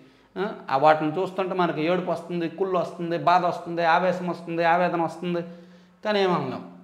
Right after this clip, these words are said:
నేటి నుంచి రాయలసీమలో లోకేష్ శంఖారావం. రెండు వందల యాభై కుటుంబాలు తెదేపాలో చేరిక.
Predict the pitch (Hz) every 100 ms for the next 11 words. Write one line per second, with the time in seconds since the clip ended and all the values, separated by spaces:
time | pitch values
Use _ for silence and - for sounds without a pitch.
0 | - _ _ _ _ _ _ _ - 156
1 | 175 175 175 196 180 170 170 170 160 202
2 | 165 165 170 - 151 143 156 107 90 -
3 | - _ - 240 - 180 170 - - -
4 | - _ _ _ _ _ _ _ _ _
5 | _ - 143 170 170 170 165 160 160 196
6 | 180 175 175 165 170 165 180 180 170 156